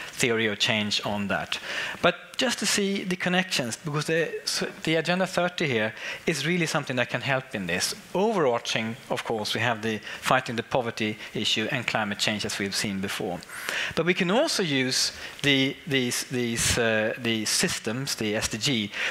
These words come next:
to look at these different segments, terrestrial ecosystems, water and sanitation for all, modern energy,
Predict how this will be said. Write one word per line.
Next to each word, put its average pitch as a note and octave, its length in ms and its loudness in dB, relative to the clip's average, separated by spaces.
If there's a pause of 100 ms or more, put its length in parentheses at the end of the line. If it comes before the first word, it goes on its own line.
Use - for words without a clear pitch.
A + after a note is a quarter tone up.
to D3 100 4
look D#3 200 -2
at D3 180 0
these B2 280 -2 (100)
different B2 280 0
segments, G2+ 640 0 (260)
terrestrial D3+ 420 4
ecosystems, - 840 -2 (320)
water D3 380 2
and C3+ 60 0
sanitation C#3 680 0
for A#2 200 0
all, F#2+ 300 0 (600)
modern C#3+ 340 4
energy, B2 480 2